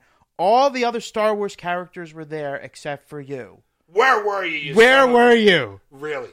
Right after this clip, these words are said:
Speaker 1: Yes.
Speaker 2: You had the balls. Three. Like, he, uh, did he have an answer?
Speaker 1: Yes, he did.
Speaker 2: Please tell me it was something that made you eat crow.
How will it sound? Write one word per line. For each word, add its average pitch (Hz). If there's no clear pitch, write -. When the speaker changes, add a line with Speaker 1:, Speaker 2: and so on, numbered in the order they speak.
Speaker 1:
Yes. 185
Speaker 2:
You 180
had 214
the 226
balls. 160
Three. 160
Like, 240
he, 302
uh, 220
did 156
he 165
have 160
an 156
answer? 180
Speaker 1:
Yes, 131
he 147
did. 120
Speaker 2:
Please 240
tell 175
me 151
it 143
was 139
something 151
that 143
made 147
you 143
eat 156
crow. 113